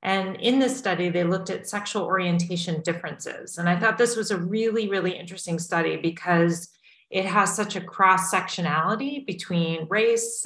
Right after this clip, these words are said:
and sexuality and also urban, which I think is, um, w-, I mean, in social work, we talk a lot about the differences between urban and rural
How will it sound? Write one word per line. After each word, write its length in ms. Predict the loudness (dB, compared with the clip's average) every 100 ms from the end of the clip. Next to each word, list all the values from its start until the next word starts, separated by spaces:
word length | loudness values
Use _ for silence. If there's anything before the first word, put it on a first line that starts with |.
| -6
and 580 | -2 0 0 -2 -4 -6
sexuality 1000 | -8 -8 -8 0 4 4 4 2 0 0
and 120 | -2
also 460 | -2 -2 -4 -4 2
urban, 560 | 2 2 -4 -8 -16 _ _ _ _ -10
which 180 | -4 0
I 100 | 0
think 240 | -2 -2
is, 520 | 2 2 0 -4 -12 -4
um, 600 | 0 0 0 -4 -8 -10 -18 -20 -20 _ _ _ _ _ -12
w-, 240 | -2 -2 2
I 60 | 4
mean, 220 | 6 6
in 120 | 4
social 320 | 4 2 2
work, 140 | 0 0
we 80 |
talk 260 | 0 2 2
a 40 |
lot 180 | 2 0
about 260 | 0 -4 -4
the 60 |
differences 440 | -6 -6 -6 -8 -10
between 200 | -8 -6
urban 420 | 0 0 0 -4
and 160 | -6 2
rural 460 | 6 6 6 0